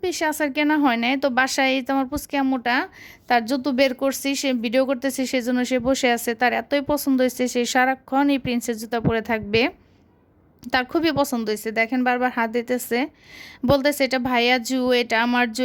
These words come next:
এটা আপুর জু", এটা বলতেছে বারবার। তো এর জন্য চ-, আচার তো এনে সবাইকে দিয়ে দেওয়া হয়েছে। তো শুরুর দিকে আমার ভিডিও করার কথা মনে ছিল না, তো এটা কয়েকদিন পর আর কি ভিডিও করা হয়েছে, আনা মাত্র ভিডিও করতে মনে ছিল না। আর এই পেন্সিল বক্সগুলা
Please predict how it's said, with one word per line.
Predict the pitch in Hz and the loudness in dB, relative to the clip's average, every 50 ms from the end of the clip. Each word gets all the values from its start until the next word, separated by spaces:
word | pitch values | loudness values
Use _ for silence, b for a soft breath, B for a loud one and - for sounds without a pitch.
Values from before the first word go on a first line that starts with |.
| 247 | 0
এটা | 240 233 226 233 240 | 2 2 2 0 0
আপুর | 233 254 254 254 226 214 220 | 0 0 -2 -2 -2 -4 -4
জু", | 240 233 226 226 | -2 -2 -2 0
এটা | 226 233 220 233 | -2 -4 -2 -2
বলতেছে | 240 226 240 247 233 - 202 202 | -6 -4 -4 -6 -4 -4 -2 0
বারবার। | 202 190 185 196 220 240 349 403 - - - - - - - _ B B B B B B B B B B B - | 0 0 2 4 2 2 2 0 -4 -12 -14 -14 -14 -16 -18 _ B B B B B B B B B B B 2
তো | 294 294 285 | 4 6 6
এর | 277 240 277 | 4 4 2
জন্য | 294 285 285 277 - | 2 2 2 2 2
চ-, | 285 269 277 269 254 247 269 | 2 4 4 6 6 4 4
আচার | 269 - 294 277 277 269 254 - | 4 4 4 4 4 2 2 0
তো | 277 269 | 2 4
এনে | 269 277 269 269 269 - - | 4 4 4 2 2 0 -2
সবাইকে | 277 247 262 254 254 269 233 | -2 0 0 0 0 -2 -4
দিয়ে | 214 247 277 302 262 302 | -2 0 0 2 4 4
দেওয়া | 302 302 294 254 | 4 4 4 2
হয়েছে। | 262 233 226 - - 226 240 240 | 0 -2 -2 -2 -4 -4 -2 -2
তো | 254 247 - | -4 -2 -2
শুরুর | 285 277 285 269 240 | -2 -2 -2 -2 -2
দিকে | 262 247 247 254 | -2 0 0 2
আমার | 254 247 220 247 | 0 0 0 0
ভিডিও | 254 233 262 254 254 | 0 2 2 2 2
করার | 269 262 247 254 | 2 2 0 0
কথা | - 254 240 | 0 0 0
মনে | 240 262 277 320 294 - | 2 2 2 2 0 0
ছিল | - 269 233 220 214 220 226 | -2 0 0 0 0 0 0
না, | 240 294 330 B B B B B B B B B B | -2 -2 -2 B B B B B B B B B B
তো | - - | -4 -4
এটা | - 269 - 294 285 285 285 285 285 277 277 269 269 277 254 240 B B B B B B - | -4 0 2 4 4 6 6 4 4 4 2 2 2 0 -2 -2 B B B B B B -2
কয়েকদিন | 269 254 254 240 262 254 - | -2 -2 0 -2 -4 -2 0
পর | 294 302 302 294 | 0 0 0 -2
আর | 262 - | -4 -4
কি | 254 226 | -8 -8
ভিডিও | 233 208 240 233 | -4 -2 -2 -2
করা | - 240 240 240 247 254 | 0 2 2 2 2 0
হয়েছে, | 247 214 202 - - 220 247 262 | -2 -4 -6 -8 -6 -6 -4 -4
আনা | 262 - 240 240 233 | -2 -2 0 0 0
মাত্র | 233 240 233 233 - 240 233 | 0 -2 -4 -2 -4 -4 -2
ভিডিও | 233 220 233 233 | 0 0 0 -2
করতে | 233 226 220 240 | -2 -4 -4 -2
মনে | 233 247 254 254 247 - | 0 2 2 0 0 -2
ছিল | 226 214 214 214 | -4 -2 -2 -2
না। | 214 214 233 311 - B B B B B B B B B B | -2 -2 -2 -2 -4 B B B B B B B B B B
আর | 220 226 240 247 | 0 2 2 2
এই | 247 247 | 2 2
পেন্সিল | - 285 294 269 - 294 277 254 | 0 -2 -2 -2 -4 -6 -4 -2
বক্সগুলা | 277 277 285 269 254 - - 277 277 | -2 -2 -2 -4 -8 -8 -8 -4 -4